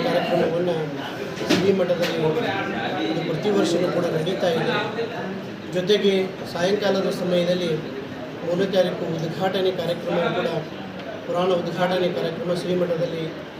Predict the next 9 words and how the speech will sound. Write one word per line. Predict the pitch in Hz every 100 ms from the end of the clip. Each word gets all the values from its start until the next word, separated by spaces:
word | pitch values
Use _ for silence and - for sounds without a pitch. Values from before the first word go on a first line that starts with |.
| - 214 214
ನಡೀತಾ | 180 160 180 165
ಇದ್ದು, | 156 190 214 - - - - - - -
ಜೊತೆಗೆ | 180 190 185 190 190 - - -
ಒಂಬತ್ತು | 202 214 220 202
ದಿವಸದವರೆಗೆ | 202 202 180 180 175 185 180 170 - - - - - - - - -
ವಿಶೇಷವಾಗಿ | 202 202 202 196 190 190 196 - - 180 -
ಭಾಗದಲ್ಲಿರ್ತಕ್ಕಂಥ | 180 185 190 185 180 175 180 180 180 180 170 - - - - 208 214 -
ಎಲ್ಲ | 170 190 202 185
ಮಹಿಳಾ | 180 190